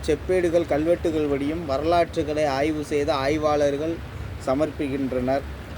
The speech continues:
அதுல ஒரு சில தரப்பட்ட மக்களுடைய சமூக வரலாறு வந்து அதுல வந்து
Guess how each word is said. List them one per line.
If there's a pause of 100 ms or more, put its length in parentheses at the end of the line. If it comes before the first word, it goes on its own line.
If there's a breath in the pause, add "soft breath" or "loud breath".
அதுல
ஒரு
சில
தரப்பட்ட
மக்களுடைய
சமூக
வரலாறு
வந்து
அதுல
வந்து